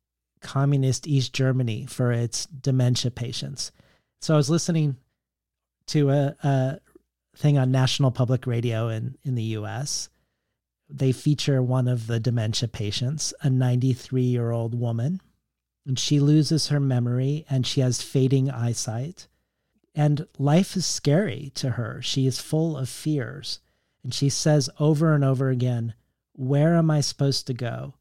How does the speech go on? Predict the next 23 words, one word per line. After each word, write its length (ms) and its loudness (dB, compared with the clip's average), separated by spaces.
Where 640 2
am 180 -2
I 100 0
supposed 460 -4
to 80 -8
go?" 380 -10
And 180 2
then 180 4
the 80 2
director 800 0
takes 300 -2
her 100 2
by 200 2
the 180 0
arm, 480 -2
not 240 0
very 260 4
far 300 4
away 300 4
from 220 -2
where 160 -2
she 200 -6
is, 440 -6